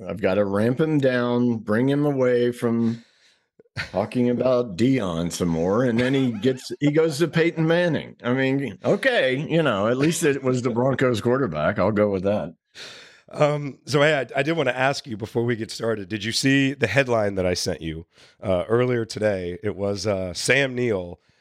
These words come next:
Speaker 2: says that he would rather die than retire, which I immediately
Speaker 1: Yeah.
Speaker 2: thought of you when <laughs> I saw that.
Speaker 1: It was a, it was good. It was like, you know, I, I think he's battling cancer or something.
Speaker 2: I believe, I believe so,
Speaker 1: Um,
Speaker 2: yeah.
Speaker 1: but he's like, "Yeah, I'm not really afraid of dying. I'm afraid of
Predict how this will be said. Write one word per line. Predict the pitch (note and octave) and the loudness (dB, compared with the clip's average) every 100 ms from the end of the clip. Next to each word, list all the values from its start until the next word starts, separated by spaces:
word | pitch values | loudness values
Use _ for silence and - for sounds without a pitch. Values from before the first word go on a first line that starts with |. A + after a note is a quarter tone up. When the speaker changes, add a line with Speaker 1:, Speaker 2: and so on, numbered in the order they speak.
| _ | _
Speaker 2:
says | - B2 B2 | -2 0 0
that | A2 G#2+ | -2 -4
he | A2+ | -4
would | G#2+ | 2
rather | A2+ G#2+ G2+ | 2 2 -2
die | A2 B2 C#3+ C3+ | 2 2 2 -2
than | A#2 | -6
retire, | G#2 G2+ - D#2+ C#2 A#1 _ _ _ _ _ _ | -10 -12 -8 -8 -10 -18 _ _ _ _ _ _
which | A#2 A2 | -14 -6
I | G#2+ F#2+ G2+ | -2 0 -2
immediately | A#2+ D3+ F#3 | 0 0 2
Speaker 1:
Yeah. | B2+ G2+ | 0 -2
Speaker 2:
thought | B2+ B2+ | 0 0
of | A2 | 0
you | A2+ G#2 | -4 -4
when | F2+ - | -8 -6
<laughs> | |
I | |
saw | C3+ - - | -6 -6 -8
that. | A2 - - F#2+ - - - - | -10 -8 -10 -10 -18 -18 -16 -2
Speaker 1:
It | C3 | 0
was | C#3+ C3 | 2 2
a, | C3+ B2+ - | 2 2 0
it | A#2 | 0
was | A#2 A2 G#2 - | 0 0 -2 -8
good. | - D3 D#3+ A2+ | 0 4 4 4
It | G#2 G#2+ | 0 0
was | G#2 | 0
like, | A2+ G#2 - - | 2 0 -4 -2
you | B2+ | 0
know, | G#2 F#2 G2+ - - | 2 0 -2 -6 -12
I, | F#2+ - | -12 -6
I | E2 | -4
think | G2 C#3+ C3+ | 0 0 2
he's | B2 F#2+ | 0 0
battling | F#2 G2+ G#2+ A2 G2+ F#2+ F2 E2 _ | 2 2 2 0 0 -2 -4 -8 _
cancer | - F#2 A2+ B2+ C3 B2+ | -4 -2 -2 -2 -2 -2
or | A#2 | -4
something. | - A#2+ C3 C3+ | -2 0 0 -2
Speaker 2:
I | |
believe, | G#2+ G#2+ G2+ - | -2 -4 -4 -8
I | G2+ | -8
believe | G#2 A#2 | -2 0
so, | F#2 F#2 D#2+ | 2 2 0
Speaker 1:
Um, | F2+ | -4
Speaker 2:
yeah. | F2+ E2 B2+ | -8 -4 2
Speaker 1:
but | B2+ | 2
he's | C#3+ | 4
like, | C#3+ C3 A2 | 2 0 2
"Yeah, | C3+ D#3 G#2+ | 2 4 2
I'm | A#2+ | 2
not | C3 B2 G2+ | 2 0 0
really | A2+ A2 G#2 | 2 4 2
afraid | F#2 A2 | 2 0
of | G2 E2 | 0 0
dying. | A2 A#2+ F#2+ | 2 2 0
I'm | G2 A#2 | 2 0
afraid | G2+ - G#2+ - | -2 0 2 2
of | A#2+ G2 | 0 0